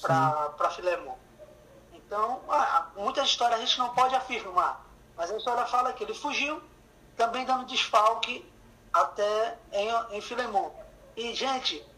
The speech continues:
Speaker 1: um escravo fugindo de um senhor, ele não traz, ele, ele não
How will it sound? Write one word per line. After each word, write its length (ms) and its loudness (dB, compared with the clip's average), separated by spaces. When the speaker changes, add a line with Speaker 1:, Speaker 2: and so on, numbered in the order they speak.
Speaker 1:
um 80 -8
escravo 500 4
fugindo 480 -4
de 120 -6
um 60 -4
senhor, 600 0
ele 180 0
não 260 2
traz, 720 2
ele, 600 -4
ele 200 -4
não 160 0